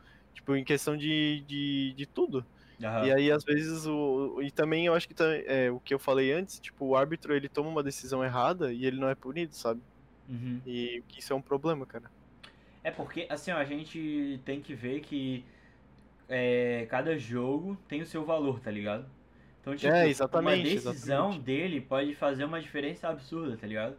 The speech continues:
Speaker 1: Com certeza, como
Speaker 2: Então,
Speaker 1: já fez em várias ocasiões,
Speaker 2: é,
Speaker 1: né, cara?
Speaker 2: então eu acho que esse é o ponto, tá ligado? É, o po-, o juiz, ele tem um poder muito grande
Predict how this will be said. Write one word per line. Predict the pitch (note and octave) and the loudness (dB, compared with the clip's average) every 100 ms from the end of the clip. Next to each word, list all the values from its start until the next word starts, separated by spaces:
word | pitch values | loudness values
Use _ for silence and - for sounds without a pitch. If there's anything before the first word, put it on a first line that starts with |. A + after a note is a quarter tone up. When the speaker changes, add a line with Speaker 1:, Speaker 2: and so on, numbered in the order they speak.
| - | -8
Speaker 1:
Com | C#3 C#3+ | -4 -2
certeza, | F3 F3 D3 D3 C3 | -2 -2 0 -2 -4
como | - C#3 C#3+ | -2 0 4
Speaker 2:
Então, | |
Speaker 1:
já | C#3+ | 4
fez | D3 D3+ | 4 0
em | D#3 C3+ | 0 2
várias | C3+ F3+ | 4 4
ocasiões, | F#3 F3+ C#3 C#3+ C3+ | 4 2 4 4 4
Speaker 2:
é, | |
Speaker 1:
né, | B2 | 2
cara? | A#2 C3 | -2 -2
Speaker 2:
então | |
eu | C#3 C3+ | 0 0
acho | E3 - | 0 -4
que | - E3+ - - - | -8 -8 -8 -16 -10
esse | D#3+ G3 A3+ | -6 -4 -2
é | |
o | G3 | 0
ponto, | F3+ E3 D3 - | 0 -2 -4 -6
tá | C3 | -2
ligado? | B2+ C3+ D#3+ E3 - - - | 2 2 0 -6 -18 -16 -4
É, | C3+ C3+ C3+ C3 C3 - - C#3 | 0 4 4 2 -2 -10 -14 -10
o | |
po-, | C3+ D#3+ C#3+ | -8 -6 -4
o | C3+ C3+ C3+ | -4 -2 -2
juiz, | C3+ D3 F#3 | 0 0 0
ele | F#3 F3 | -2 -4
tem | F3 | -4
um | E3+ | -6
poder | D#3+ D3 D3+ | -4 -2 0
muito | D3 C#3+ B2 | -2 -6 -6
grande | A#2+ C3 E3+ G3 A3 | -2 0 0 -4 -6